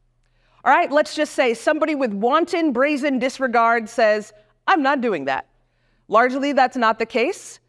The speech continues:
but at times, people are not going to meet your expectations. You've prepared them, they're mentally, emotionally, physically capable to do the job,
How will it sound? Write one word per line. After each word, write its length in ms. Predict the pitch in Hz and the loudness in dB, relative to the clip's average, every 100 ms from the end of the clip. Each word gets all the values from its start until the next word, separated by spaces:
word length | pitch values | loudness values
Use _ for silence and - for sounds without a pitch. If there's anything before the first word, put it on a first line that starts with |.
| _ _ | _ _
but 460 | 180 240 220 - _ 226 | 2 2 2 -6 _ -2
at 160 | 220 | -2
times, 400 | - 311 214 240 | 0 0 0 -4
people 200 | 269 240 | -6 0
are 80 | 247 | 0
not 220 | 233 220 | 2 0
going 160 | 240 233 | 0 0
to 60 | |
meet 160 | 226 214 | -2 -2
your 100 | 214 | -2
expectations. 800 | 214 - 233 294 294 285 220 208 | -2 -2 -6 -2 -4 -2 -4 -4
You've 180 | 226 - | -6 -4
prepared 460 | 208 - 285 269 | -4 0 0 0
them, 300 | 214 220 262 | 0 0 2
they're 120 | 214 | 0
mentally, 400 | 214 226 262 247 | 0 -2 -2 -2
emotionally, 540 | 240 233 247 - 254 247 | 0 0 -2 -2 -4 -4
physically 480 | - 233 247 247 226 | -2 -2 -2 -6 -2
capable 420 | 233 240 233 220 | -2 -2 -2 -2
to 100 | 240 | -2
do 160 | 233 | -2
the 80 | 220 | -2
job, 400 | 208 254 214 214 | 2 2 2 0